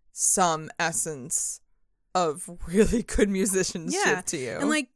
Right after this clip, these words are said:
Speaker 2: these guys aren't just musicians, they're fucking athletes.
Speaker 1: Yeah, you have to
Speaker 2: Especially
Speaker 1: be.
Speaker 2: the drummers, because y-, <sighs> I read an artic-,
Speaker 1: You
Speaker 2: or
Speaker 1: need that stamina.
Speaker 2: Exactly. You need that stamina.
Speaker 1: You need
Speaker 2: But I
Speaker 1: that
Speaker 2: read an,
Speaker 1: stamina.
Speaker 2: I read an article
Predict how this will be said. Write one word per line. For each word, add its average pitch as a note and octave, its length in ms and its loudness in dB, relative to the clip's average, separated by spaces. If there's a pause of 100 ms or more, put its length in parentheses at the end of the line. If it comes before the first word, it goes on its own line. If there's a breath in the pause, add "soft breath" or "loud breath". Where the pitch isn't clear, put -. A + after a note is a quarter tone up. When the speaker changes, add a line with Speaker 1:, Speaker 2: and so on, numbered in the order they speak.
Speaker 2:
these D4 360 0
guys G#4 280 0
aren't C4 220 -2
just C#4 180 -4
musicians, G#3+ 680 -4
they're A3+ 240 -2
fucking F#4+ 500 -4
athletes. - 920 -6
Speaker 1:
Yeah, E3 500 2
you E3 40 -6
have F3+ 60 -6
to C#4+ 60 4
Speaker 2:
Especially C#4+ 640 2
Speaker 1:
be. C#4+ 60 -4
Speaker 2:
the D4 100 -2
drummers, G#3+ 640 -4
because G3 720 -4 (480 soft breath)
y-, G#3 160 -16 (100)
<sighs> - 720 -14
I B3+ 80 0
read D4 220 4
an C#4+ 120 -4
artic-, A3+ 340 0
Speaker 1:
You F#3+ 80 -2
Speaker 2:
or - 140 2
Speaker 1:
need - 80 -2
that D3+ 200 -2
stamina. D#3+ 720 -6
Speaker 2:
Exactly. A#3 920 -4
You A3 160 -10
need B3+ 200 -10
that - 200 -16
stamina. F#3+ 460 -12
Speaker 1:
You - 60 -6
need - 60 -6
Speaker 2:
But C4+ 140 2
I C4+ 80 4
Speaker 1:
that C4 80 0
Speaker 2:
read C4 160 2
an, C#4+ 80 2
Speaker 1:
stamina. F3 400 -4
Speaker 2:
I A#3 60 -4
read A#3+ 260 0
an A#3+ 260 -2
article A3 380 -2